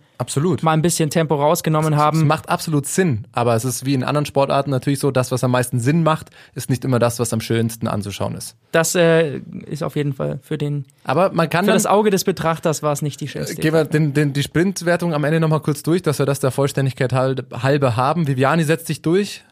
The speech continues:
Speaker 1: relativ knapp vor, äh, Alexander Kristoff, äh, dann Caleb Ewan knapp vor Peter Sagan und dann erst Groenewegen, der auch schon relativ, relativ früh schon rausgenommen hat. Also der hat das nicht bis zum letzten Meter gefahren, der hat schon relativ me-, früh gemerkt, gut, äh, er wird da nichts mitzureden haben.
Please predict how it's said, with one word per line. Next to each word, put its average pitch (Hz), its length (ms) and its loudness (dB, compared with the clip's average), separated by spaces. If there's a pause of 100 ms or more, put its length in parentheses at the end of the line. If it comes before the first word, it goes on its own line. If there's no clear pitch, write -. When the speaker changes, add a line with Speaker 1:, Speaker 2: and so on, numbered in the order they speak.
(120)
Speaker 1:
relativ 185 440 2
knapp 165 220 -2
vor, 151 440 2
äh, - 20 -6
Alexander 139 500 -2
Kristoff, 175 520 -2 (540)
äh, 131 120 0
dann 127 220 0
Caleb 139 240 0
Ewan 156 240 2
knapp 147 260 -2
vor 135 160 -2
Peter 143 240 0
Sagan 139 380 0
und 117 100 -2
dann 139 140 2
erst 143 180 -2
Groenewegen, 170 600 0
der 135 160 -2
auch - 80 -4
schon 135 200 0
relativ, 160 680 -2 (440)
relativ 165 460 2
früh 170 220 -2
schon 147 180 -2
rausgenommen 180 460 0
hat. - 340 -6
Also 127 160 0
der 127 80 4
hat 135 120 0
das 143 140 0
nicht - 360 -4
bis 151 180 -2
zum 143 160 -2
letzten 143 260 0
Meter 156 220 2
gefahren, 151 320 0
der 135 80 2
hat - 40 -6
schon 139 140 0
relativ 135 340 -2
me-, 135 220 -6
früh 139 160 -4
gemerkt, 131 280 0
gut, 131 180 -6
äh, 127 180 -4 (640)
er 123 100 -2
wird 127 140 0
da 123 40 4
nichts 127 200 -2
mitzureden 147 420 0
haben. 147 360 0